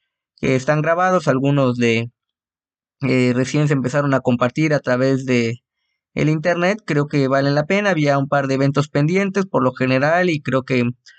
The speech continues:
si siguen este espacio de forma cotidiana lo han notado. Si no, los invito a que revisen el archivo, no solamente de Puerta Prohibida, sino de otras emisiones,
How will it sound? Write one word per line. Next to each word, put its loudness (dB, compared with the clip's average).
si -2
siguen 2
este 0
espacio 0
de 0
forma 0
cotidiana 0
lo 2
han 0
notado. 0
Si -2
no, 2
los 0
invito 0
a 0
que -4
revisen 0
el 2
archivo, -2
no 2
solamente 0
de 0
Puerta -4
Prohibida, 0
sino -2
de 0
otras -2
emisiones, 0